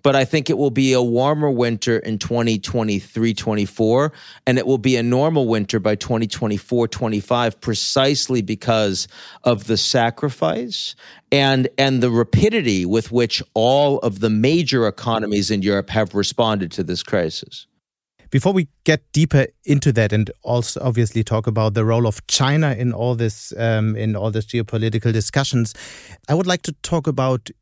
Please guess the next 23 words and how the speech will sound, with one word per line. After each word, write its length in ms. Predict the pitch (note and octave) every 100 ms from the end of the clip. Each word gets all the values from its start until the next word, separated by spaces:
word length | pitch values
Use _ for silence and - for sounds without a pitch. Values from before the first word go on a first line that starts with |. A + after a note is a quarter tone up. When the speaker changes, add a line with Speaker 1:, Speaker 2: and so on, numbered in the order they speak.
| -
Speaker 2:
yourself. 840 | A#2+ B2 A#2+ - G#2+ G2 - - -
You've 300 | C3 D3 -
devoted 600 | C3+ A2 A#2+ D#3+ A#3 -
your 120 | F3
life 380 | C#3 C#3 G3 -
to 180 | D3+ -
analyzing 680 | D3 D3+ D3 C#3+ D3 C#3+
and 220 | - - -
understanding 460 | - G#2 - C3 C#3+
political 460 | - B2+ C3+ B2 A2+
risks. 380 | D3+ - - - - - -
How 140 | - G3
did 200 | A#3 -
this 220 | G3+ - _ _ C#3
all 180 | D3+
start? 480 | D#3 - D3+ A2+ G#2+
Is 120 | A#2+
that 220 | D#3 D3 -
something 400 | D3+ D3+ D3 B2
you 140 | B2
choose 500 | - - F3 F#3 -
as 240 | - B2 B2
a 420 | A2+ A2 G2+ G2+